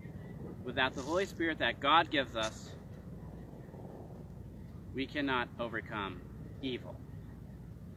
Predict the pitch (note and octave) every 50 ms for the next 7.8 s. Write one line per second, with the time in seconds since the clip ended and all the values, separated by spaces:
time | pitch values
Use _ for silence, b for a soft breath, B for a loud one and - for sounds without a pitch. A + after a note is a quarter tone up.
0 | - - - - - - - - - - - - - - - - - - - -
1 | - - - - - - - - - - - - - - - - - - - -
2 | - - - - - - - - - - D3+ D3 C#3 F3 E3 D3+ C#3 C#3 D3+ D#3+
3 | G3 G3 F#3 - - G3+ G#3 G#3 G3+ G3 F#3 E4+ - D3+ - C#4+ D4 - - D#4
4 | - - F3+ D#3+ C#3+ C3+ D3+ - - - - - - - - - - - - -
5 | - - - - - - - - - - - - - - - - - - - -
6 | - - F#3 G3+ A3+ B3 B3+ C4 C#4+ C#4 - - - - - - - - - -
7 | - - - G#3 A#3+ - C#4+ C#4+ C#4+ C4+ C4 B3 A#3 A3+ A3